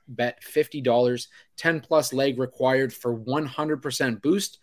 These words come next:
Eligibility, wagering, and deposit restrictions apply. Terms at sportsbook dot draftkings dot com slash baseball terms. So, boys, uh, free agency. Um, day one, I was a little bit speechless.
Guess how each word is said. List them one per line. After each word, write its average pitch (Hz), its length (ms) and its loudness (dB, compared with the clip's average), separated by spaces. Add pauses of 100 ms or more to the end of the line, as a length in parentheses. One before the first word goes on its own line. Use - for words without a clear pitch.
(420)
Eligibility, 175 640 8
wagering, 151 500 2
and 156 220 -2
deposit 139 420 2
restrictions 123 540 -6
apply. 131 400 0
Terms 139 440 -2
at 120 200 -2
sportsbook 120 760 -4
dot 127 280 2 (360)
draftkings 117 720 -4
dot 117 300 -4
com 104 340 -10 (300)
slash 104 520 -6 (140)
baseball 104 480 -4
terms. 95 460 -8 (640)
So, 151 220 8
boys, 151 400 12 (1160)
uh, 135 320 4
free 180 360 6
agency. 131 600 4
Um, 127 640 -4 (440)
day 165 240 6
one, 170 260 4
I 147 100 4
was 139 120 -2
a 139 60 -4
little 143 200 2
bit 135 180 -4
speechless. 120 720 -4